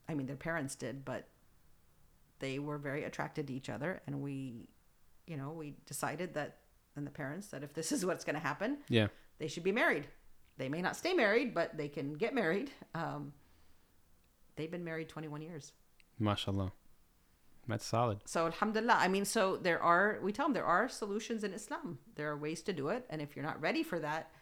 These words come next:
Speaker 1: then you guys just need to pull apart a little bit. And if it's still how you feel five years from now, ten years from now, then go for it. You know, we're, we're all about <laughs> having good,
Speaker 2: Yeah.
Speaker 1: solid marriages.
Speaker 2: Right. Okay. All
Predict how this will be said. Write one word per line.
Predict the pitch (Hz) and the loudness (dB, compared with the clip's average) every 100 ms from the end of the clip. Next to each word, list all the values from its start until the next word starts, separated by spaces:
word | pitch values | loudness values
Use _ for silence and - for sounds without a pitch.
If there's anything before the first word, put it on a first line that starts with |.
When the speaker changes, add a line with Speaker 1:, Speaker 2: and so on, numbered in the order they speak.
| - - - | -20 -20 -12
Speaker 1:
then | 147 | -8
you | 147 | -6
guys | 139 | -6
just | 135 - | -8 -10
need | 123 | -12
to | 131 | -10
pull | 135 | -10
apart | 139 135 127 | -6 -6 -6
a | |
little | 123 | -8
bit. | 139 - - | -10 -14 -10
And | 139 | -8
if | 139 143 | -8 -10
it's | 135 | -10
still | - - 165 170 170 165 - - - _ _ | -12 -6 -4 -2 -4 -8 -20 -20 -20 _ _
how | - | -4
you | 170 170 | -4 -4
feel | - 185 208 | -4 -2 -2
five | - 160 170 | -2 -2 -2
years | 180 185 | -6 -6
from | - | -8
now, | 180 214 | -6 -8
ten | 214 147 | -6 -6
years | 156 170 | -6 -8
from | - 185 | -8 -8
now, | 202 | -6
then | 226 180 185 - _ - | -8 -10 -12 -16 _ -12
go | 180 | -10
for | - - | -8 -8
it. | 135 - - | -8 -10 -10
You | 147 | -8
know, | 139 180 | -8 -8
we're, | 156 151 | -10 -10
we're | 156 151 | -10 -6
all | 143 160 | -4 -4
about | 160 160 175 - - | -4 -4 -4 -6 -12
<laughs> | - - | -8 0
having | 185 185 170 | 2 4 4
good, | 190 | 4
Speaker 2:
Yeah. | |
Speaker 1:
solid | 202 - 196 175 170 | 6 6 6 4 2
marriages. | 208 233 - - - - - - - | 4 2 0 -8 -8 -10 -14 -14 4
Speaker 2:
Right. | 123 110 - | 8 8 8
Okay. | 131 - | 4 6
All | 120 | 4